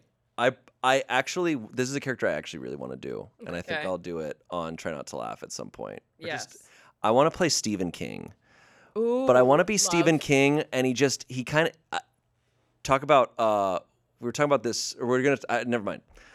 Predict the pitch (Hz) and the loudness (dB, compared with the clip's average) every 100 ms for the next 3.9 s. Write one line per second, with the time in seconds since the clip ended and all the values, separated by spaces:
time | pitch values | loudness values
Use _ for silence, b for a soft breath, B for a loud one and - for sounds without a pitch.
0 | B B B B 311 - - 135 143 147 | B B B B -12 -8 2 2 2 -2
1 | - - 151 160 165 151 180 156 170 156 | 0 4 4 6 6 6 2 2 4 6
2 | 139 110 104 87 107 123 - 120 117 123 | 4 4 0 0 0 0 0 0 0 0
3 | - 117 - 87 117 196 170 147 107 | -2 -4 -2 -2 -4 -6 -6 -6 -10